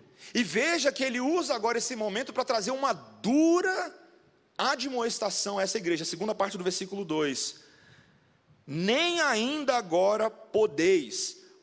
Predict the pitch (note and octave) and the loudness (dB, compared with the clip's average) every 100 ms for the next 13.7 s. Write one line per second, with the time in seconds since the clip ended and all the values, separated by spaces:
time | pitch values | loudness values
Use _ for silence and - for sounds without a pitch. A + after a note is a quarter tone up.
0 | - D#3 D#3+ - - F#3 G#3+ - - A3+ | -8 -4 -4 -6 0 2 2 -2 -4 0
1 | F#3+ E3 F#3 B3+ C#4+ C#4+ C#4 C4 - - | 0 0 0 0 0 2 2 0 -14 -14
2 | - - D#3+ D3+ D3+ - - - _ _ | -8 -4 -2 0 -2 -4 -6 -10 _ _
3 | _ - E3 D#3+ C#3+ B2 A2+ - - - | _ -6 -4 -2 -2 -4 -4 -6 -8 -10
4 | - _ _ _ _ _ _ _ - B3+ | -16 _ _ _ _ _ _ _ -6 -4
5 | A#3 A#3+ - G#3+ A#3 A3+ E3 G3 F#3 F3+ | -4 -6 -4 -4 -4 -6 -4 -4 -4 -4
6 | D3 C#3 E3 D#3 D3+ - C#3 C#3 C#3 C3+ | -6 -6 -6 -4 -4 -4 -2 -2 -2 -2
7 | - E3+ - - - G3 G3+ G#3 - F3 | -2 -2 -4 -8 -6 -4 -4 -4 -2 -4
8 | E3+ D#3+ D#3+ E3 E3 - F3 - - E3+ | -2 -2 -2 -2 -2 -2 -4 -6 -10 -10
9 | - D#3 A2 - - - - _ _ _ | -8 -6 -6 -4 -4 -6 -12 _ _ _
10 | _ _ _ _ _ - - - A3+ G#3 | _ _ _ _ _ -4 -2 0 0 0
11 | G#3+ B3+ C4 A3+ G#3+ G#3+ G#3+ G3+ A3 G#3+ | 0 2 2 2 2 2 0 -2 -2 -2
12 | G#3+ G#3 G#3 D#3+ G3 G#3 F3 G3+ G3 F#3+ | -2 -2 -2 -4 -6 -6 -4 -4 -2 -4
13 | G#3 G#3 - G3+ - A3 F3+ | -4 -4 -2 -4 -4 -2 -2